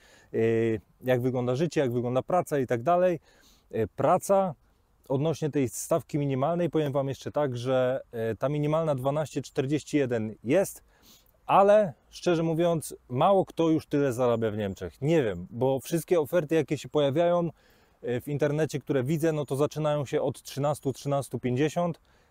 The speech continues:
na godzinę, więc to też jest trochę więcej. Podejrzewam, że w Polsce jest podobnie, że ta stawka minimalna, która tam wynosi te dwadzieścia osiem złotych od pierwszego lipca, z tego co pamiętam, na godzinę, e,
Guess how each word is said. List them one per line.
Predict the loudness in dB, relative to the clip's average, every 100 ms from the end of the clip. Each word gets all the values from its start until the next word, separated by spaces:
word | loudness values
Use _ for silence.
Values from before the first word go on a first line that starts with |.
| _
na | 0
godzinę, | 2 2 2 0 0 -4 _ -4
więc | -2 -2
to | -2
też | 0
jest | 0
trochę | 0 0
więcej. | 0 0 -2
Podejrzewam, | 2 2 2 0 0
że | -2
w |
Polsce | 0 0 0 0
jest | -2 -2
podobnie, | 0 0 0 -2
że | -2 -2
ta | -2
stawka | 0 -4 -2 -4
minimalna, | -2 -2 -2 -2 -2
która | -4 -2 -2
tam | -2
wynosi | -2 -4 -6 -6
te | -2
dwadzieścia | -2 -2 -2 -4
osiem | -4 -6
złotych | -4 -2 -2 -6 -8
od | -12 -6
pierwszego | -4 -2 -2 -2 -2
lipca, | -2 -4 -8
z |
tego | -6 -6
co | -4
pamiętam, | -6 -4 -4 -6 -6 _ -20 _ _ _ _
na | 0
godzinę, | 0 0 0 -2 -4 _ _
e, | _